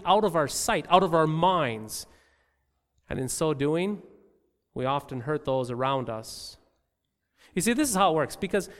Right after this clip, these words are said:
comfort itself becomes our end goal. Comfort is right here and is our end goal. Misery over here is that which threatens us. We want to get to comfort. We have misery that comes and encroaches and gets between us and comfort.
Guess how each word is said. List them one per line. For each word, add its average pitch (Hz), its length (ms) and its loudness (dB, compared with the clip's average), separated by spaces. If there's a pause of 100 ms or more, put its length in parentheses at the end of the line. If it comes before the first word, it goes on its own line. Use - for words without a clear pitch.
(140)
comfort 247 320 4
itself 208 340 0
becomes 202 380 0
our 170 140 4
end 180 160 2
goal. 120 260 2
Comfort 220 400 -2
is 151 140 -4
right 180 200 -2
here 185 300 0
and 143 100 -2
is 131 60 -6
our 147 180 0
end 180 140 0
goal. 170 260 4 (220)
Misery 208 480 4
over 180 220 0
here 202 280 0
is 143 260 -4
that 160 220 -2
which 143 200 -6
threatens 208 420 -2
us. 208 220 -2 (240)
We 151 100 0
want 151 300 2
to 139 40 -2
get 143 160 -6
to - 60 -6
comfort. 226 380 -2
We 143 140 -2
have 127 100 -2
misery 196 380 0
that 151 140 -2
comes 180 240 -2
and 147 120 0
encroaches 233 680 2 (200)
and 147 120 -2
gets 151 140 -2
between 202 360 -2
us - 240 -2
and 139 140 -4
comfort. 214 480 -4